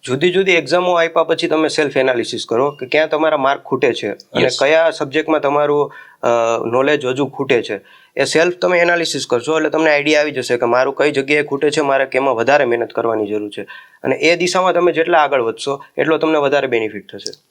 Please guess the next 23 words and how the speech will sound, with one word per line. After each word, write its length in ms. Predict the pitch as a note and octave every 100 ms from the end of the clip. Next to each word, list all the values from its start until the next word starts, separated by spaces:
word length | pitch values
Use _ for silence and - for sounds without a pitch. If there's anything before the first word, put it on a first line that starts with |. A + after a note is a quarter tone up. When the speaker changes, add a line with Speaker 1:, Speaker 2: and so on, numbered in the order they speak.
| -
Speaker 2:
બરાબર 340 | F#2 - -
છે. 400 | - - _ _ _ _ -
તો 360 | G#2 F#2 - -
એ 200 | G#2 G#2+
એનાલિસિસના 720 | - F#2+ G2+ A2 A2+ A2 G#2+
આધારે 400 | E2 E2 B2 G2 - -
તમે 180 | G2+ G#2
પણ 260 | A#2 A#2+ -
step 380 | - A2 G2
by 100 | G#2+
step 140 | - F#2+
આગળ 220 | F2+ F2+
વધો, 260 | F#2 F#2+ D3+
કયા 260 | - B2+
સબ્જેક્ટમાં 540 | A#2+ G#2 F#2+ A#2 B2 A#2+
ચેલેન્જ 320 | G#2 G#2+ G#2+
છે, 240 | - D3 -
એ 100 | A2
દિશામાં 400 | G2+ F#2+ B2+ C3
તમે 140 | G2
કામ 200 | F2+ E2+
કરો, 200 | F2 F2+
તો, 260 | F2+ F#2 -